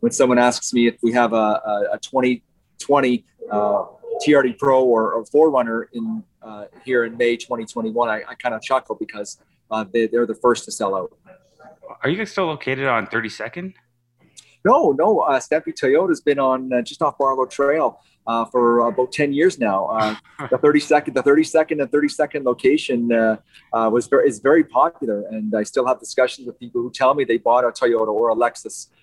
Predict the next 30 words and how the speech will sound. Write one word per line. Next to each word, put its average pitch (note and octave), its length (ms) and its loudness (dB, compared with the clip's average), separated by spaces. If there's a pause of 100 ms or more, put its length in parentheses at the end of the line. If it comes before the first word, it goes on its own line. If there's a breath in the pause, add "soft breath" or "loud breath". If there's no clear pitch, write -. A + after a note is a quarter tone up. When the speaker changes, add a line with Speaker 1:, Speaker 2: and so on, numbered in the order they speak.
(140)
Speaker 1:
uh, G#2+ 240 0
from B2 220 2
that A#2+ 180 2
location. A2 560 -2 (360 soft breath)
And, G#2+ 340 0
uh, A2 500 4
our A#2+ 220 4
address B2 340 2
is - 100 -20
twenty-five B2+ 440 0
oh B2 160 4
eight A#2 100 0
twenty-fourth B2 420 -2
Avenue A#2+ 300 0
Northeast, A#2+ 600 -4
and, G#2+ 280 4
uh, G#2+ 180 2
we're G#2 120 0
just C3+ 300 0
off B2 180 2
Barlow A#2 280 0
Trail. G2 380 -4 (240)
Speaker 2:
Nice. - 180 -20 (340 loud breath)
Can C#3+ 100 -4
you E3+ 400 0 (300)
ever C3 200 -4
get E3 200 -4
a A#2+ 60 -10 (220)
Tacoma A#2+ 640 -4
in A2 800 -6